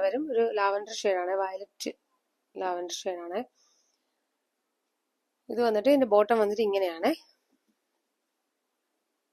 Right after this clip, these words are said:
നെക്സ്റ്റ് വരുന്ന കളർ എന്ന് വെച്ചാൽ ദാ ഇതാണ്, നല്ലൊരു ഓഫ് വൈറ്റിൽ വന്നിട്ടുള്ളതാണ്. ഇത് നമുക്ക് ഒരൊറ്റ പീസ് മാത്രമേ ഉള്ളൂ. അപ്പൊ നിങ്ങൾക്ക് ആർക്കെങ്കിലും ഇഷ്ടപ്പെടുന്നുണ്ടെങ്കിൽ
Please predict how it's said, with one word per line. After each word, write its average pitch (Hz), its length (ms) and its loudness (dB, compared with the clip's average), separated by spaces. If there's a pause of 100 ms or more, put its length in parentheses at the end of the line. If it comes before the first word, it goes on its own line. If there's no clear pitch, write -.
(1040)
നെക്സ്റ്റ് 220 340 0
വരുന്ന 220 260 6
കളർ 190 220 4
എന്ന് 190 120 -2
വെച്ചാൽ 196 300 4 (140)
ദാ 240 60 6 (100)
ഇതാണ്, 175 280 -4 (120)
നല്ലൊരു 190 260 -6 (120)
ഓഫ് 185 200 -8
വൈറ്റിൽ 202 320 -2
വന്നിട്ടുള്ളതാണ്. 180 500 -2 (140)
ഇത് 214 80 -6 (100)
നമുക്ക് 208 300 -2
ഒരൊറ്റ 190 360 -4 (120)
പീസ് 202 300 -6
മാത്രമേ 185 360 2
ഉള്ളൂ. 208 160 4 (480)
അപ്പൊ 208 180 -2
നിങ്ങൾക്ക് 208 300 0
ആർക്കെങ്കിലും 226 500 4 (1300)
ഇഷ്ടപ്പെടുന്നുണ്ടെങ്കിൽ 202 840 2